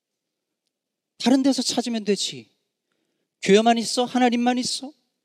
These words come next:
그렇게 하지 않으실지라도 뭐 큰 상관없어요. 자, 그럼 이제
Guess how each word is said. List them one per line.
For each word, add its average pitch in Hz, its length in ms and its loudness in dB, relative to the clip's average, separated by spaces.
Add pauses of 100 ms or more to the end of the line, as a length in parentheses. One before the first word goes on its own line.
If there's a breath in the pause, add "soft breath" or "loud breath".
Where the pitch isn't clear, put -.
(880)
그렇게 - 360 0
하지 226 240 4
않으실지라도 185 1040 -2 (640)
뭐 202 280 -2 (100)
큰 233 280 -2
상관없어요. 165 1000 -8 (3500)
자, 202 240 2
그럼 208 280 2
이제 190 200 2